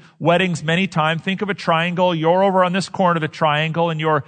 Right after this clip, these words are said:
friend is on this corner of the triangle. And you're like, "What draws us together?" It's God at the center.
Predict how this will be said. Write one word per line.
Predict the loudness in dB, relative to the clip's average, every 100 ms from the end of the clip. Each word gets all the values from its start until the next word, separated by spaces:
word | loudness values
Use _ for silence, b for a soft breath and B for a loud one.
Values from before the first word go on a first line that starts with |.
| b
friend | -10 0 0 0
is | 0
on | 0 0
this | -2
corner | -2 0 0
of | -2
the |
triangle. | -6 -2 0 0 -2
And | -2
you're | -2
like, | -2
"What | 2 2 2
draws | 4 6 6 4
us | 0 0
together?" | -4 0 2 0 -4 -10 _
It's | -12 -2
God | 2 4
at | 2
the | -4
center. | -4 -4 -4 -10